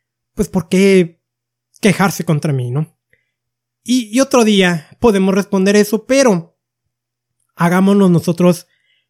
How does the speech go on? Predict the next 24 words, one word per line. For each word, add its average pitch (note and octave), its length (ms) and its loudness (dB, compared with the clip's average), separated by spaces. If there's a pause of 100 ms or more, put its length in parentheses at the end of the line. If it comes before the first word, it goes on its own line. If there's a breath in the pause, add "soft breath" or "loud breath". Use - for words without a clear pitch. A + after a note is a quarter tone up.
(160)
responsables, F3+ 1400 -2 (500 soft breath)
porque G#3+ 300 2
qué C4 140 0
necesidad A3 800 0 (640)
de F3 120 0
haber F#3 200 2
dedicado G#3+ 600 2
una C#4+ 340 4
hora A#3+ 520 2 (280 soft breath)
a G3 120 0
escuchar G3 580 0
un C4+ 180 2
episodio F#3+ 920 2 (120)
de D3 240 -2
este F3 180 -4
podcast G3 640 0 (320 soft breath)
de E3+ 160 -2
cómo B3+ 260 0
protegerte G#3+ 520 0
de G#3 80 4
los F3+ 120 2
contaminantes E3 680 -2
del C4 140 2
aire, B3+ 500 0